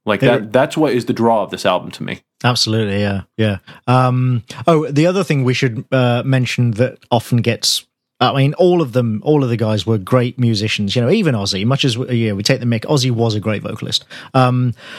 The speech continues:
Speaker 2: but one of the other things that they did, I mean, everybody knows about Tony Iommi's fingers, you know, losing the tips of his fingers
Speaker 1: Yep.
Speaker 2: in an industrial accident,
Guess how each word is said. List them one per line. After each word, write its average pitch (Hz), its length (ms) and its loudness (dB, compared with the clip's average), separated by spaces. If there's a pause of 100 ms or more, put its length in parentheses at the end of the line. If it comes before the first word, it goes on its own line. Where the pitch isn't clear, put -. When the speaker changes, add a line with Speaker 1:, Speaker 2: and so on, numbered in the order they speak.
(200)
Speaker 2:
but 151 240 2
one 151 220 2
of 160 60 0
the 147 120 2
other 147 180 0
things 127 480 0
that 131 200 0
they 127 140 2
did, 123 360 0
I 143 40 -6
mean, 139 160 2
everybody 139 360 0
knows 127 180 0
about 110 220 -4
Tony 127 220 2
Iommi's 117 460 0
fingers, 113 580 0 (420)
you 127 80 6
know, 120 60 2
losing 120 260 0
the 117 60 2
tips - 260 -2
of 110 40 -2
his 120 140 2
fingers 113 400 2
Speaker 1:
Yep. - 80 -12
Speaker 2:
in 120 160 2
an 113 140 0
industrial 113 500 0
accident, 110 480 -2